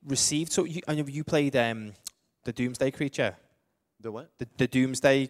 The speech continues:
Speaker 1: creature at the end.
Speaker 2: Oh yeah, the Doomsday. Well, d-, yeah, that's, those roles, like, take a lot out of you vocally. I used to say,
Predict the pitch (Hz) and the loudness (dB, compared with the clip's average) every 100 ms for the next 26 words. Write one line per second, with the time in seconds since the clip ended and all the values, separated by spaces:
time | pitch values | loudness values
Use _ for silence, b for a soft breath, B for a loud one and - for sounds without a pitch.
0 | - 147 131 123 123 131 131 110 113 135 | -4 -4 -2 -2 0 -2 -2 -4 2 4
1 | 147 165 147 107 123 127 - 107 85 82 | 6 6 6 4 4 4 4 4 4 0
2 | 90 101 - - 120 135 110 - 139 - | 0 0 0 -4 -2 -4 -4 -2 0 0
3 | - 156 175 131 151 151 139 117 - 104 | 4 6 6 4 6 8 6 4 2 0
4 | - - 131 - 104 101 104 - 95 101 | 0 -4 -2 -2 0 2 2 0 -2 0
5 | 92 92 87 95 98 92 85 80 110 135 | 0 0 2 2 2 2 2 4 4 2
6 | - 127 - 123 110 107 98 | 2 -2 2 4 6 6 2